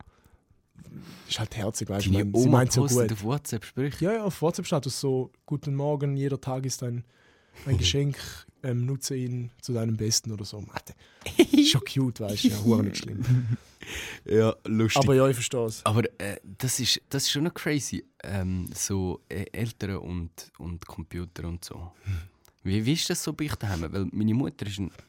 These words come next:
Speaker 2: absolute Niete, wenn es um einen P C geht. Ah, also wirklich.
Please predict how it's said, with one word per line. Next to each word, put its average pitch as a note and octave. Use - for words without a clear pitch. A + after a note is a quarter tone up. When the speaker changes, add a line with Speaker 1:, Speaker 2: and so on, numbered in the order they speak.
Speaker 2:
absolute G#2
Niete, F2+
wenn F2
es E2+
um F2
einen E2
P F2
C -
geht. -
Ah, G2
also -
wirklich. F#2+